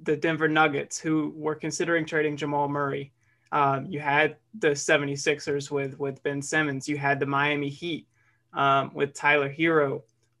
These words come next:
All of those teams have pretty much pulled out now, um, of the James Harden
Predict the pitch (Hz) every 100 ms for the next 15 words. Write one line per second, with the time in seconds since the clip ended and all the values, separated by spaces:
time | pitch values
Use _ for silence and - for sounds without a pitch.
0 | - 147 165 170 - 160 156 - 151 151
1 | 147 - 135 131 _ _ - 156 160 156
2 | - - 139 131 131 131 131 123 131 _
3 | _ _ _ - 139 135 135 131 131 135
4 | 139 135 143 147 139 139 - 139 135 131
5 | 131